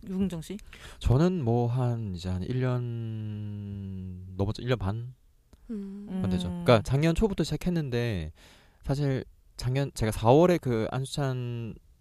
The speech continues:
Speaker 2: 기자님 장문 강의를 듣고, 그때부터 조금 본격적인 장문 스터디랑 뭐 모니터링 스터디, 뭐 신문 스터디 이런 거 했었거-, 했었거든요.
Speaker 1: 네.
Speaker 2: 그래서 뭐 그 전에 것까지 치면 일 년 반 정도 됐고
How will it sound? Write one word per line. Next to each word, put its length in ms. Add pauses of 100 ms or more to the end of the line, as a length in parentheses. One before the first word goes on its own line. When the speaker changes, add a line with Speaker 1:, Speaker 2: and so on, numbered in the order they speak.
(380)
Speaker 2:
기자님 280
장문 280
강의를 200
듣고, 400
그때부터 360
조금 260 (300)
본격적인 420
장문 280
스터디랑 580
뭐 140
모니터링 440
스터디, 480 (560)
뭐 160
신문 220
스터디 180
이런 140
거 80
했었거-, 300 (180)
했었거든요. 560 (100)
Speaker 1:
네. 220
Speaker 2:
그래서 380 (640)
뭐 260
그 120
전에 260
것까지 320
치면 320
일 140
년 520
반 160
정도 180
됐고 380